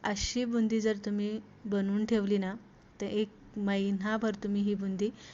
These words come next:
खाऊ शकता. तर चला, कशी बनवायची ती रेसिपी बघा. आता बेसन पीठ घेताना आपल्याला माप फार महत्त्वाचं आहे आणि बेसन पीठ हे विकतचं घ्या किंवा घरचं घ्या,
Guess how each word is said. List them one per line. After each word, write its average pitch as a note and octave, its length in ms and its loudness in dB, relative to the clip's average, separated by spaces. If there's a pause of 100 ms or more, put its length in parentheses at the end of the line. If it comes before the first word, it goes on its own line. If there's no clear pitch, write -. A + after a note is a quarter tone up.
(180)
खाऊ F#3 260 0
शकता. F#3 380 -6 (120)
तर G3 100 -6
चला, G#3+ 300 0 (720)
कशी A3+ 300 0
बनवायची G#3 540 0 (320)
ती G#3+ 100 4
रेसिपी F#3+ 480 -2
बघा. F#3 220 -10 (600)
आता A3+ 400 0 (500)
बेसन G#3 540 2
पीठ A#3 280 2
घेताना G#3 520 2
आपल्याला G3+ 440 -2
माप G3+ 400 0 (400)
फार G#3 240 0
महत्त्वाचं G3 580 -2
आहे F#3+ 100 -6 (340)
आणि G#3 180 2
बेसन G#3 500 4
पीठ A3+ 260 0
हे A3+ 240 4
विकतचं A3 680 0
घ्या A3 320 4
किंवा G#3 240 0
घरचं G#3 560 0
घ्या, A3 240 2